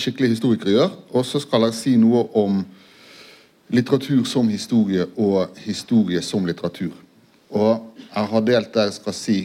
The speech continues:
som ikke er så veldig mye, i to. Det er en del som handler om fortid, og så er det en som handler om fremtid. Da,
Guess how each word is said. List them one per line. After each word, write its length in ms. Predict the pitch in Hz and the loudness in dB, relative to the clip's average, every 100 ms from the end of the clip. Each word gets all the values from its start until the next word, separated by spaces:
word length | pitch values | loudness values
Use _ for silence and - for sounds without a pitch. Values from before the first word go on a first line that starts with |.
| - - | -6 -10
som 160 | 95 | -6
ikke 160 | 90 131 | -4 -4
er 60 | 110 | -2
så 80 | |
veldig 200 | 90 117 95 | 0 0 -2
mye, 180 | 101 - - _ - | -4 -8 -16 _ -2
i 300 | 107 110 113 | 0 2 0
to. 240 | - 160 220 - - _ _ _ - | 0 2 2 -2 -18 _ _ _ -2
Det 120 | 113 - | 0 2
er 140 | 147 | 0
en 160 | 123 113 117 | 2 0 0
del 180 | 120 107 | 0 0
som 200 | - 95 | -4 -6
handler 320 | 101 101 107 - | -4 -2 -4 -4
om 300 | 101 95 92 87 - | -4 -2 -4 -8 -4
fortid, 460 | 117 113 131 135 - _ _ _ _ _ _ _ _ _ _ - | -4 0 0 0 -6 _ _ _ _ _ _ _ _ _ _ -16
og 80 | - | -10
så 80 | - | -4
er 80 | 90 | -2
det 80 | 92 | -2
en 100 | - | -2
som 160 | 85 | -4
handler 240 | 87 92 90 | -2 -2 -4
om 80 | |
fremtid. 380 | 80 85 80 80 - _ _ _ _ _ _ _ _ _ _ _ - _ _ _ _ _ _ _ _ _ - | -4 -8 -6 -12 -14 _ _ _ _ _ _ _ _ _ _ _ -20 _ _ _ _ _ _ _ _ _ -4
Da, 380 | 113 156 190 | 2 4 4